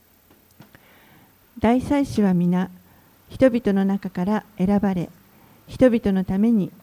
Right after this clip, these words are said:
神に仕えるように、すなわち、捧げ物と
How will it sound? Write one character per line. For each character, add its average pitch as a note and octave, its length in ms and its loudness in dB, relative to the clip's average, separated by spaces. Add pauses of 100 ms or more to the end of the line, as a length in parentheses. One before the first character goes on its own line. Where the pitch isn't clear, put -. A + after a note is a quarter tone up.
(120)
神 C#4 240 -2
に G3 200 -2
仕 - 160 -10
え A#3+ 160 -2
る A3 140 0
よ F#3 200 -2
う D#3+ 40 -4
に、 D#3 140 -8 (680)
す - 160 -4
な G#3 100 4
わ F#3 120 2
ち、 G3 320 -8 (420)
捧 A#3 260 -2
げ B3 120 0
物 A#3+ 260 0
と - 260 -6